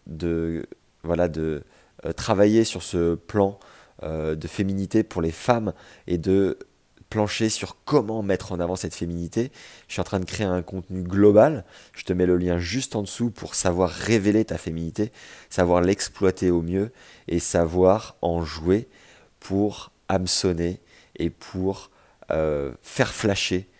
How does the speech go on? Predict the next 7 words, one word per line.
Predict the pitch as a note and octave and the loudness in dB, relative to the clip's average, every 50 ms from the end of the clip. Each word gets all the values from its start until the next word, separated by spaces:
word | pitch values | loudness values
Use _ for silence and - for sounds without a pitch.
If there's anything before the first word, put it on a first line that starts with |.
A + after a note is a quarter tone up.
| _ _ _ _ | _ _ _ _
le | - F2 F#2 F2+ | -2 0 2 2
mec | F2 F2+ F#2 F#2 - - - - - - - - - | 2 2 2 2 0 -2 -8 -14 -14 -16 -18 -14 -10
ou | - F#2 | -6 -2
la | F2+ F2 E2+ | -2 0 0
nana, | E2 E2+ E2 E2 E2 D#2+ | 0 -2 -2 -2 -2 -4
peu | - - G2+ F2+ | -4 -6 -4 -2
importe, | E2+ E2 D#2 - F2 E2+ E2 - - - | -2 -2 -2 -4 -4 -6 -6 -6 -12 -18